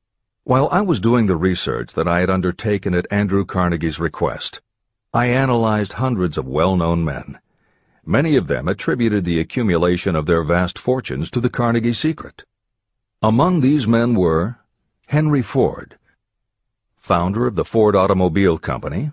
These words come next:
Ford started with no money and little education,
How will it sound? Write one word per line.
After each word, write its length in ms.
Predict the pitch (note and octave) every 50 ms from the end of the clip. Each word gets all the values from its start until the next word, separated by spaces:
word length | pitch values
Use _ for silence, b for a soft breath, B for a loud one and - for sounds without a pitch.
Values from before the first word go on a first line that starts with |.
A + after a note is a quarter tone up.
| - _
Ford 380 | - - C#3 D3 D3 D3 D3+ -
started 460 | - - A#2+ A2+ A2+ A#2 A2+ G2 E2
with 120 | E2 C#2
no 280 | D2+ F2+ G#2+ C3+ D#3+ D#3
money 340 | C3+ A2+ A2 A#2 B2 C3 C3
and 220 | - F#2+ F2 D#2+
little 280 | E2+ F#2 C#3+ D3 D3+ D3+
education, 720 | D3+ C3+ C#3 C#3+ - - D#3+ D3+ B2+ - - - B2+ -